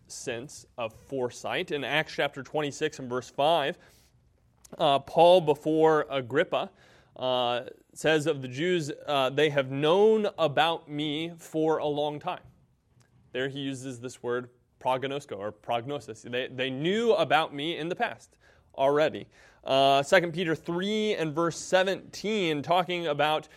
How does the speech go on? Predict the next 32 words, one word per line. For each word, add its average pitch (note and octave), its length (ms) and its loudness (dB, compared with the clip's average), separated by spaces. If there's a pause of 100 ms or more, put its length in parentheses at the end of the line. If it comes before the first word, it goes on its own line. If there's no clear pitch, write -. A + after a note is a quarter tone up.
(180)
the, C#3+ 160 4
the C#3 140 -2
religious D#3 480 0
error G3 400 2
that C#3+ 320 -2
Peter F3+ 400 0
is D#3+ 160 -2
telling F3 380 0
them, G3+ 220 -4
uh, C3+ 300 -4
is B2+ 180 -4
going C#3 260 -2
to D3 60 -2
come E3+ 360 0
into E3+ 340 -4
the D#3 80 -4
church. F3+ 340 -2 (440)
He D#3 100 0
says, D3 260 4
"Knowing G#3 640 6
this A3 240 2
beforehand, F3+ 960 -2 (560)
be D#3+ 240 -2
on F3+ 260 -2
your G3 140 -2
guard." - 380 -4 (840)
Uh, C#3 360 2
and D3 220 -2
so D#3+ 160 6
here, F3 380 4
knowing F#3 720 4 (300)
beforehand C#3+ 840 -2